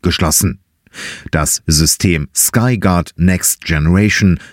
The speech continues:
basiert auf bestehenden Waffensystemen der österreichischen Streitkräfte und soll etwa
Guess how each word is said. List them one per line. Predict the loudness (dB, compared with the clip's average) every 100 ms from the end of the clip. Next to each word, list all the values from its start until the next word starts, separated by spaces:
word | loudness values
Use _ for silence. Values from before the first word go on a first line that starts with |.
| -8 0
basiert | 2 2 0 0
auf | -2 0
bestehenden | -2 0 0 0 2 0 0
Waffensystemen | -2 -2 0 0 -2 0 0 0 -4 -4
der | -4 0
österreichischen | 0 0 -2 -2 -4 -4 -2 -2
Streitkräfte | 0 0 0 0 -2 0 0 0 -2 -14 _ _
und | -4 0
soll | 0 0
etwa | -2 -4 -2